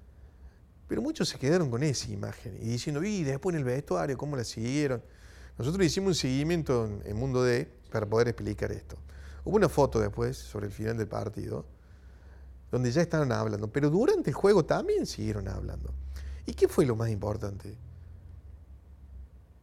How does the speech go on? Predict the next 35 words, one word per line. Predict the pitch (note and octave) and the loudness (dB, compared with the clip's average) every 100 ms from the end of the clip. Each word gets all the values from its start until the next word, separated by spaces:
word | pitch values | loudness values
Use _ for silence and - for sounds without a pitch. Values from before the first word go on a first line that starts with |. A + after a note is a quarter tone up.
| - - | -20 0
La | A#2 | 4
respuesta | A2+ A#2 D3+ C3+ | 4 4 4 4
que | A#2+ | 4
dio | B2 | 6
Díaz, | D#3+ A3 E3+ A#2+ | 6 6 4 4
que | A2 | 0
dijo | B2 A2+ | -2 -2
que | - | -6
todo | G#2 C3 A2+ | 0 2 2
quedó | G#2 A2 A#2 | 2 4 6
ahí, | A2+ D#3+ G3+ E3 - - - - - - | 6 4 2 -4 -10 -20 -20 -20 -20 -6
lo | - G#2 | -4 -2
que | A2 | 0
no | |
dijo | B2 A#2 A2 | 0 0 2
Pérez | F3 F#3+ A#2+ | 6 6 4
al | G#2 | 0
no | A2+ | 2
hablar, | B2 E3+ | 2 2
porque | C3+ G#2+ | -2 -4
Pérez | - A2+ A2+ | -4 -2 0
no | G#2 G#2+ | -2 0
habla. | B2 D3+ D3 B2 - - - - - - | 0 2 0 -4 -12 -18 -18 -20 -10 -4
No | |
saquemos | G3 C#3+ D3 D#3+ | 2 2 4 2
conclusiones | B2 A2 A2+ A#2 C3 D#3+ C#3+ - - - - - - | 0 -2 0 2 2 0 0 -4 -18 -20 -20 -20 -20
que | - A#2 | -4 2
no | C3 | 4
vienen | C3 B2+ A2+ | 6 4 4
a, | G#2+ G2 F#2+ G#2+ G#2+ - - - - - - - | 2 0 -6 -8 -12 -16 -20 -20 -20 -18 -16 -12
a, | - G#2+ | -8 -8
a | G#2+ | -6
cuento. | - A2 G2 - - - - - - - - | -6 -6 -8 -16 -20 -20 -20 -20 -20 -20 -4
Y | C#3 | 2
digamos, | D3 G3 G#3+ D3 | 6 6 4 0